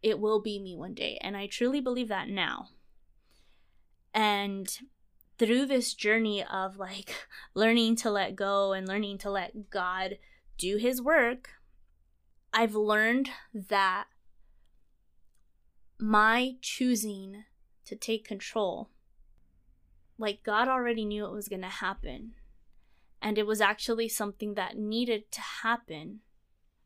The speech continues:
Because, like I said, I had pulled away from God at this time. And so when everything fell apart, I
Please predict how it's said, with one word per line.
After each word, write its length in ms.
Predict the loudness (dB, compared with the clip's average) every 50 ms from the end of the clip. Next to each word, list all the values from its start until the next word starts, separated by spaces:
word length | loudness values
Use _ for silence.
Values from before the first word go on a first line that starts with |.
| _ _ _ _ _ _ -20 -20 _ -4
Because, 320 | -4 -4 -2 -2 0 2
like 200 | 2 2 2 0
I 80 | -2 -2
said, 380 | 0 0 0 0 0 -2 -4 -6 -12 _ _
I 300 | 4 6 6 6 6 4
had 300 | 0 -2 -2 -4 -4 -4 -8 _ _ _ _ -14
pulled 240 | -4 -2 -2 0 0
away 220 | 0 0 0 -2
from 200 | -2 -4 -6 -8
God 220 | -6 -6 -8 -8 -8
at 140 | -10 -12
this 200 | -14 -12 -10 -10
time. 360 | -10 -10 -12 -14 -14 -16 -20 -20 _ _ _ _ _ _ _ _ _ _ _ _ _ _ _ _ _ _ _ _ _ _ _ _ _ _ _ -6
And 220 | -4 -4 -2 -2
so 280 | 0 2 2 2 2 2
when 160 | 0 -4 -6
everything 420 | -4 -2 -2 -2 0 0 0 -2
fell 240 | 0 0 0 0 0
apart, 640 | -2 -4 -6 -4 0 0 2 2 2 0 -4 -8 _ _ _ _ _ _ _ _ _ _ _ _ _ _ _ _ _ _ _ _ _ -6
I 560 | -2 0 0 2 2 0 0 0 -2 -4 -6